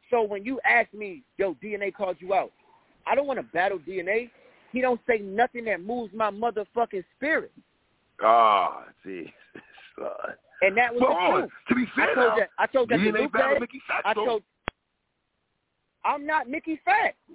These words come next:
Speaker 1: They don't give a fuck.
Speaker 2: Fair enough. Fair en-, oh, but what, what does that mean,
Speaker 1: And
Speaker 2: though?
Speaker 1: Mi-,
Speaker 2: You're not
Speaker 1: Mi-,
Speaker 2: Mickey
Speaker 1: Mi-,
Speaker 2: Facts?
Speaker 1: Mi-, no, Mickey,
Speaker 2: No.
Speaker 1: I'm not Mickey. I'm, I'm not Mickey Facts, bro. Mickey, me and Mickey Facts got a whole different cook-up.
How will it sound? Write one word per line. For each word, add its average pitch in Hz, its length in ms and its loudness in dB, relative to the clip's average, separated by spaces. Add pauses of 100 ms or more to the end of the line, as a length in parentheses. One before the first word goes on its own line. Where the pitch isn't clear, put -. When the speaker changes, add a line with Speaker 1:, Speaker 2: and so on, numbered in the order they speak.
Speaker 1:
They 240 80 -12
don't 339 180 -8
give 302 80 -10
a 185 100 -2 (100)
fuck. 294 220 -2 (400)
Speaker 2:
Fair 180 180 -8
enough. 170 200 -10 (560)
Fair 151 140 -6
en-, 202 140 -10
oh, - 120 0
but 185 100 -10
what, 226 340 -4
what 330 80 -2
does 440 100 -4
that - 120 0
mean, 247 160 -6
Speaker 1:
And 254 120 4
Speaker 2:
though? - 80 -2
Speaker 1:
Mi-, - 120 -6
Speaker 2:
You're 240 120 -4
not 247 100 -4
Speaker 1:
Mi-, 254 60 2
Speaker 2:
Mickey 254 100 -4
Speaker 1:
Mi-, 277 80 -4
Speaker 2:
Facts? 302 340 -6
Speaker 1:
Mi-, 311 140 0
no, 247 120 6
Mickey, 233 80 -2
Speaker 2:
No. 240 300 4
Speaker 1:
I'm 277 180 0
not 277 220 4
Mickey. 262 340 -6
I'm, 262 240 2 (300)
I'm 262 240 2
not 240 240 2
Mickey 226 400 -8
Facts, 226 380 2
bro. 233 160 2
Mickey, 233 320 -12
me 254 180 -10
and 254 100 -8
Mickey 247 300 -12
Facts 262 240 2
got 208 140 0
a - 20 -6
whole 240 240 -2
different 208 360 -10
cook-up. 214 440 -6